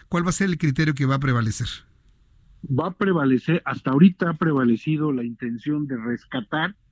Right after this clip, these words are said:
Speaker 2: y per-, eh, rescatar lo que allí se encuentre. Hasta ahorita, además de las osamentas, eh,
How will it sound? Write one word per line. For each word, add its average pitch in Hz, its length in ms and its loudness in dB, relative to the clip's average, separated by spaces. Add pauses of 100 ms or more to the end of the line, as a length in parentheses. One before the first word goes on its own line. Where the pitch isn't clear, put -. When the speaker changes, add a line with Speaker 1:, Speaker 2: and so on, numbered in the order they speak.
(320)
Speaker 2:
y 131 120 0
per-, 143 340 -6
eh, 120 380 2 (160)
rescatar 139 540 -2
lo 156 220 2
que 120 100 -6
allí 131 200 0
se 160 80 2
encuentre. 147 640 0 (540)
Hasta - 280 -8
ahorita, 170 560 4
además 139 420 -4
de 180 120 0
las 147 180 -2 (100)
osamentas, 143 880 0 (480)
eh, 120 600 6